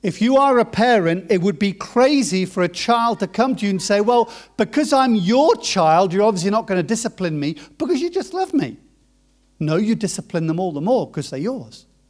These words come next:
What is discipline? Well, discipline is when God tests us with things.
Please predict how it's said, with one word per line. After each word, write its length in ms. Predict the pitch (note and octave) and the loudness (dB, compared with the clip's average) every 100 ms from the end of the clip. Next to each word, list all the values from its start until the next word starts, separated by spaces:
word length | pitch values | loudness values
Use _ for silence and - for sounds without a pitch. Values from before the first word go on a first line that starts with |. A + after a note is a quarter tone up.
| _ _ _ _ _ _ _ _ _ _ _ _ _ _ _ _ _ _ _ _ _ | _ _ _ _ _ _ _ _ _ _ _ _ _ _ _ _ _ _ _ _ _
What 220 | E3 C4 | 2 2
is 220 | A#3+ G#3+ D3 | 2 -4 -2
discipline? 640 | D#3+ - C3+ - B2+ A#2+ | -6 -6 -10 -8 -8 -2
Well, 160 | G3+ B3 | -2 0
discipline 680 | C#4 - - - C#3+ D3 F#3 - - | 0 -2 -6 -2 0 0 -2 -8 -6
is 200 | G3 E3+ | -4 -2
when 200 | F3+ G3+ | -2 -2
God 380 | F#3+ G#3+ A3 A3 | 0 0 -2 -4
tests 380 | A#3+ B3+ - - | -8 -6 -10 -10
us 200 | F3 - | -10 -10
with 100 | B2+ | -14
things. 600 | - C3 A2 - - - | -12 -14 -14 -16 -16 -18